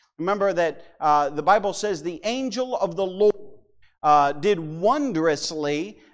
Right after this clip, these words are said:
and, uh, they had offered a sacrifice to God, and then the angel of the Lord, uh, did marvelously, the Bible says, and then he disappeared into the sacrifice and ascended up into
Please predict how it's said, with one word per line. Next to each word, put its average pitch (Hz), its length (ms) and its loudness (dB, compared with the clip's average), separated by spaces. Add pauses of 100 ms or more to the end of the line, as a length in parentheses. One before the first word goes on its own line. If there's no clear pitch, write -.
(100)
and, 175 380 -2
uh, 160 160 4
they 190 180 -2
had 190 160 -2
offered 208 360 2
a 165 40 -6
sacrifice 220 760 -4
to 165 100 -6
God, 214 280 0
and 190 140 -4
then 196 140 -4
the 180 180 -10
angel 240 500 -4
of 175 100 -6
the 175 60 -14
Lord, 202 420 0 (280)
uh, 160 320 6
did 170 300 0
marvelously, 190 840 0
the 180 100 -6
Bible 180 320 2
says, 190 320 -2
and 196 100 -4
then 208 80 0
he 196 100 -4
disappeared 226 880 -6
into 269 320 -8
the 202 140 -6
sacrifice 208 800 -2
and 190 120 -8
ascended 233 400 -6
up 226 140 0
into 208 160 -8